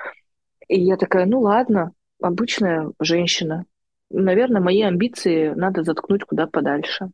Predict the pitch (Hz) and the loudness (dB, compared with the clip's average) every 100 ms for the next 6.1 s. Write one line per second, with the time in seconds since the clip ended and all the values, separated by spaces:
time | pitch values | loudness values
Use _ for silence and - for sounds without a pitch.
0 | _ 170 160 185 196 202 190 202 190 277 | _ -8 -4 -2 0 2 2 2 2 0
1 | - 220 180 202 - 170 - - - 170 | 0 0 2 0 -2 -6 -6 -6 -2 0
2 | 175 233 - 160 180 - 170 147 139 139 | 0 -4 -4 -4 -4 -4 -4 -2 -2 -2
3 | 214 - _ - - - - 180 160 165 | -6 -6 _ -16 -14 -14 -2 0 2 2
4 | 156 - 160 - 247 254 226 208 185 - | 0 0 0 0 0 2 2 2 0 -4
5 | - _ - - - - 165 202 - 311 | -12 _ -20 -20 -8 2 4 2 0 -4
6 | - | -4